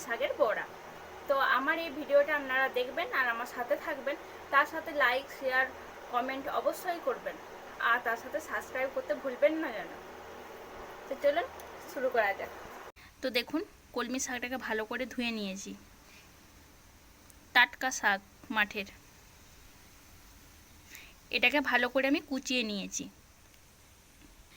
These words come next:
এখানে একটা খালি পাত্র নিয়েছি, তো এখানে আমি শাকটাকে দিয়ে দেব। শাকটাকে দিয়ে দিয়েছি। তো আমি দুটো পেঁয়াজ কুচিয়ে রেখেছি, সেটাও দিয়ে দেব।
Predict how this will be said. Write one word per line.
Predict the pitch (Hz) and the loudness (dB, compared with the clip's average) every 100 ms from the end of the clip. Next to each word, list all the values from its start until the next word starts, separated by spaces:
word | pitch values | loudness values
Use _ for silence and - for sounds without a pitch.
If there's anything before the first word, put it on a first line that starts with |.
| - - - | -20 -10 0
এখানে | 277 285 285 | 6 8 8
একটা | 302 302 | 4 4
খালি | 262 269 | 4 8
পাত্র | 240 240 262 262 | 6 4 -2 0
নিয়েছি, | 247 233 - 320 - - - - | 0 0 -2 -6 -8 -20 -20 -2
তো | 269 262 | 0 0
এখানে | 277 269 | 2 4
আমি | 277 - | 4 2
শাকটাকে | - 233 220 226 277 | 4 4 4 0 -2
দিয়ে | 233 226 | -2 -2
দেব। | 208 190 196 - - - - - - - - - - - - | -2 -4 -14 -20 -20 -20 -20 -20 -20 -20 -20 -20 -20 -16 -10
শাকটাকে | - 262 254 254 262 | 6 6 6 2 0
দিয়ে | 254 254 | -2 0
দিয়েছি। | 254 254 320 392 - - - - - - - - - - - - - - | 0 0 0 -4 -8 -20 -20 -20 -20 -20 -20 -20 -20 -20 -20 -20 -20 -4
তো | 262 254 | 0 2
আমি | 262 233 | 0 -4
দুটো | 254 285 | 2 2
পেঁয়াজ | 269 262 269 - | 4 2 2 -4
কুচিয়ে | 262 277 247 | -2 0 0
রেখেছি, | 226 226 254 339 - - - | -2 -8 -8 -10 -12 -20 -6
সেটাও | - 233 247 220 | -4 2 0 0
দিয়ে | 214 | -6
দেব। | 202 | -6